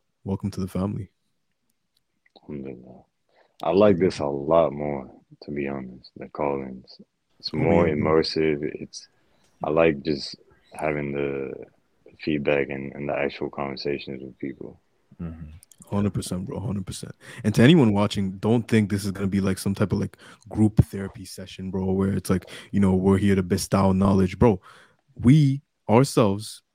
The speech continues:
Speaker 1: as creators on this channel, might actually gain more from you hopping on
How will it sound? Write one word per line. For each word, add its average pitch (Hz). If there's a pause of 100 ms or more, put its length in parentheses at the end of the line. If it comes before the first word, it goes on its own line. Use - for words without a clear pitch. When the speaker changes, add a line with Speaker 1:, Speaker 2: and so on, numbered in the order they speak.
(140)
Speaker 1:
as 110
creators 98
on 98
this 104
channel, 95 (320)
might 113
actually 120
gain 104
more 98
from 95
you 98
hopping 95
on 107